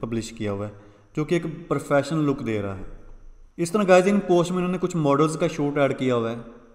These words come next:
यहाँ पे आपको, ए, मेन नज़र आएंगे, नीचे वुमेन्स हैं और फिर यहाँ पे इन्होंने ब्लैक बैकग्राउंड यूज़ किया हुआ है। उसके बाद नीचे इन सिक्स पोस्ट पे इन्होंने ऑफ वाइट बैकग्राउंड यूज़ किया हुआ है।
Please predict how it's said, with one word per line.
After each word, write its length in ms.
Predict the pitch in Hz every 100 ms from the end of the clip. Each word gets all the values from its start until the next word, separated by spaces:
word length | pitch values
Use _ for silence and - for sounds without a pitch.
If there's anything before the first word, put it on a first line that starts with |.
| _
यहाँ 200 | 139 165
पे 80 | 170
आपको, 260 | 160 165 165
ए, 120 | 151
मेन 420 | 143 143 139 160
नज़र 200 | 160 151
आएंगे, 360 | 143 131 127 131 143
नीचे 240 | 143 160
वुमेन्स 460 | 139 135 127 113 107
हैं 120 | 110 - - - 151
और 60 |
फिर 140 | 151 175
यहाँ 240 | 160 175
पे 80 | 185
इन्होंने 220 | 180 185 160
ब्लैक 320 | 147 147 151
बैकग्राउंड 380 | 160 156 143 147
यूज़ 240 | 131 120 -
किया 200 | 107 104
हुआ 180 | 101
है। 120 | 110 - -
उसके 240 | 147 - 170
बाद 160 | 175
नीचे 280 | 156 151 175
इन 80 | 175
सिक्स 240 | 170 175 -
पोस्ट 320 | 165 156 160
पे 80 | 165
इन्होंने 240 | 156 165
ऑफ 200 | 156 147 143
वाइट 220 | 147 139
बैकग्राउंड 340 | 135 127 131
यूज़ 200 | 120 110
किया 200 | - 104
हुआ 140 | 104 104
है। 220 | - -